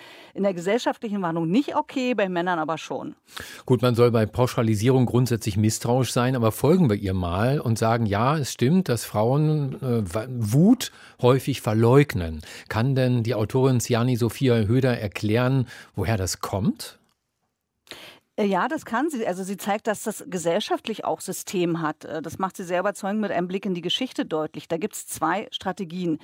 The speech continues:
Speaker 1: Eine lautet, Wut von Frauen wird gesellschaftlich ignoriert. Da bringt sie ein Beispiel aus der deutschen Geschichte. Nach der Märzrevolution achtzehnhundertachtundvierzig etwa blieben Frauen von der Politik ausgeschlossen, obwohl sie mit an der Seite der Männer gekämpft hatten.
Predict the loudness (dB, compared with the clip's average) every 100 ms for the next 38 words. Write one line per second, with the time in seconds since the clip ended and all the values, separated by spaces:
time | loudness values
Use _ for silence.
0 | -12 -18 -6 0 0 2 0 -2 -2 -6
1 | -6 -6 -2 -2 -2 -6 -6 -2 -2 -2
2 | -6 -4 -6 -6 _ -4 0 0 -2 -6
3 | -6 -8 -4 -2 -2 0 0 0 -2 -4
4 | -4 -2 0 -2 -4 -8 -8 -6 -4 -2
5 | -2 -4 -8 -8 -8 -10 -2 -2 -2 -14
6 | -12 -12 -10 -2 -2 0 -4 -2 -2 -2
7 | -4 -2 -4 -4 -6 -4 -4 -6 -6 -8
8 | -2 -2 -2 -6 -4 -6 -2 -4 -4 -6
9 | -6 -6 -4 -4 -2 -4 -4 -4 -8 -8
10 | -8 -10 -6 -6 -6 -8 -4 -2 -2 -2
11 | -4 -6 -20 -8 -4 -2 -2 -2 -2 -2
12 | 0 0 -2 -4 -2 -2 0 0 -2 -4
13 | -8 -4 -4 -4 -4 0 -2